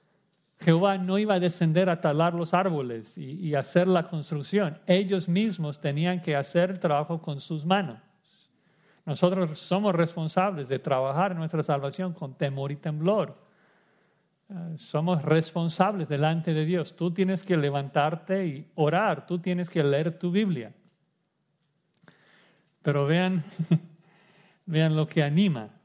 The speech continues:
Porque no dice que deben de trabajar con su propia fuerza. No, no dice, "Sé fuerte por tu propia cuenta". No, esto es imposible, somos débiles.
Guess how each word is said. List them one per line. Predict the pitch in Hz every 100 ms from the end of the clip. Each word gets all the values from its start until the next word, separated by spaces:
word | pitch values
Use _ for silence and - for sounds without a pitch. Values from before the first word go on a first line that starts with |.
| _ _ _ _ _ _ _ _
Porque | - 139 160
no | 147 180
dice | 190 202 - 165
que | 165
deben | 151 170 175
de | 156
trabajar | 160 147 147 156 170
con | 170
su | 156 151
propia | 151 165 165 165
fuerza. | - 175 185 170 151 214 - _ _ _ _ _ _ _ _ _ _ _ _
No, | 147 147 151 156
no | 156 165
dice, | 170 196 196 165
"Sé | -
fuerte | 175 185 190 185 175
por | - 160 156 156 - 180 160 _ _
tu | 160
propia | 147 185 180 185
cuenta". | 165 180 190 208 180 151 185 214 - _ _ _ _ _ _ _ _ _ _ _ _ _ _ -
No, | 143 143
esto | 135 156 -
es | 147 135 - - 226
imposible, | 151 120 127 - 143 143
somos | - 151 160 131
débiles. | 127 147 131 110 117 127 _